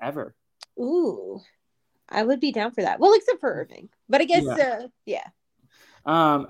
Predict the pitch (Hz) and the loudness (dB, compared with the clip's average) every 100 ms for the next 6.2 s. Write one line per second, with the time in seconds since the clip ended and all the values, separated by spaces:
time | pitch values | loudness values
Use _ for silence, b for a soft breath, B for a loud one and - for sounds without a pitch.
0 | _ - 185 220 226 202 208 196 - 131 | _ 0 2 2 2 4 2 0 -4 -2
1 | 110 107 127 196 214 208 151 156 208 180 | -2 -4 -2 0 0 -4 -4 -2 -2 0
2 | 151 123 120 117 113 113 117 - _ _ | 0 0 -2 -4 -6 -6 -8 -12 _ _
3 | _ _ _ _ _ _ _ _ 262 277 | _ _ _ _ _ _ _ _ -4 -2
4 | 285 - 254 247 247 220 214 226 226 208 | 0 -2 0 0 2 4 8 10 10 8
5 | 208 202 208 190 196 - 165 80 90 202 | 8 10 8 6 4 6 6 6 2 0
6 | - - | -4 -10